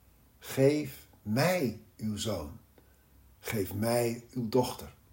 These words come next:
Hij is het die leven uit de dood kan geven. Zoals de vader in de gelijkenis van de verloren zoon zegt:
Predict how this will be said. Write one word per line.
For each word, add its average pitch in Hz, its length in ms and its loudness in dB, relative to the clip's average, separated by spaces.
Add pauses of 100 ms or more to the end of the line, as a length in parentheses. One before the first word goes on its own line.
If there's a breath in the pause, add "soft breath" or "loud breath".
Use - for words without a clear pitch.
(920 soft breath)
Hij 165 260 2
is 190 220 2
het 135 120 0
die 110 180 4
leven 139 420 4
uit 123 120 4
de 117 100 2
dood 127 280 8
kan 101 200 -4
geven. 113 480 -4 (680 soft breath)
Zoals 123 260 8
de 120 120 4
vader 147 380 6
in 131 100 8
de 113 80 6
gelijkenis 131 580 4
van 117 120 0
de 107 100 4
verloren 110 420 4
zoon 139 300 4
zegt: 127 360 2